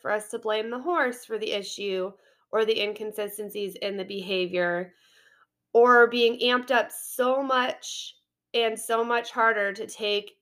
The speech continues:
an introspective approach to make sure that you aren't contributing to or causing the problem. So sometimes things just happen and get so big, and it happens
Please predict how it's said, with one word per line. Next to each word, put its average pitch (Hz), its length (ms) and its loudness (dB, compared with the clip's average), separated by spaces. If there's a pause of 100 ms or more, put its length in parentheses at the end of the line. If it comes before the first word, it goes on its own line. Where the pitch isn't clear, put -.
an 220 100 0
introspective 208 800 -6
approach 185 640 -4
to 202 100 -12
make 196 240 -8
sure 190 560 -2
that 185 180 -6
you 247 420 -6
aren't 190 400 -4 (280)
contributing 190 800 -6
to 180 580 -6 (500)
or 202 140 2
causing 185 520 2
the 180 80 -4
problem. 180 720 -2 (540)
So 262 120 -2
sometimes 359 640 2
things 196 300 -2
just 254 200 -6
happen 247 580 0
and 208 160 -4
get 208 260 -2
so 277 600 2
big, 240 460 2
and 214 80 0
it 214 60 0
happens 214 440 -4